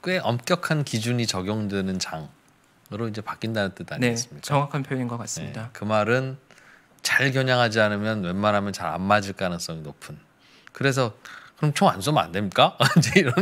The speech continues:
Speaker 1: 건데. 어, 그럴 수는 없고 이제 그런 거니까 좀 더 신중하게 잘 대응하고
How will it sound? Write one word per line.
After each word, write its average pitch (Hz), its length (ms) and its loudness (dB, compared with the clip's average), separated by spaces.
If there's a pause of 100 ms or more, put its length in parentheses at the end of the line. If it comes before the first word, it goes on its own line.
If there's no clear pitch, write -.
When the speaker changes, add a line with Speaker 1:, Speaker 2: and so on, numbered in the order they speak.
Speaker 1:
건데. 127 460 2 (1000)
어, 104 140 -12 (920)
그럴 98 160 0
수는 107 200 -2
없고 78 400 -6 (340)
이제 85 120 -14
그런 90 260 -8
거니까 80 360 -8
좀 82 220 -12 (840)
더 98 160 0
신중하게 98 880 0
잘 87 240 0
대응하고 90 760 0